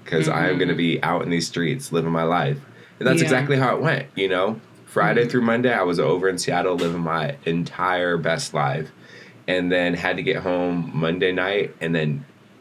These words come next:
Speaker 1: six thirty in the morning, Tuesday morning, you know, I was up and going again to, like, get to work in time. And that was
Speaker 2: Mm-hmm.
Speaker 1: Tuesday through Friday morning at nine thirty, nine forty-five.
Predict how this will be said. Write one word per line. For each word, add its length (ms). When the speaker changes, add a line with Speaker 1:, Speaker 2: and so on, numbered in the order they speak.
Speaker 1:
six 540
thirty 340
in 80
the 60
morning, 540
Tuesday 480
morning, 560
you 100
know, 100
I 160
was 180
up 400
and 220
going 360
again 560
to, 160
like, 420
get 220
to 140
work 520
in 200
time. 600
And 120
that 180
was 220
Speaker 2:
Mm-hmm. 80
Speaker 1:
Tuesday 800
through 340
Friday 560
morning 680
at 200
nine 520
thirty, 580
nine 280
forty-five. 840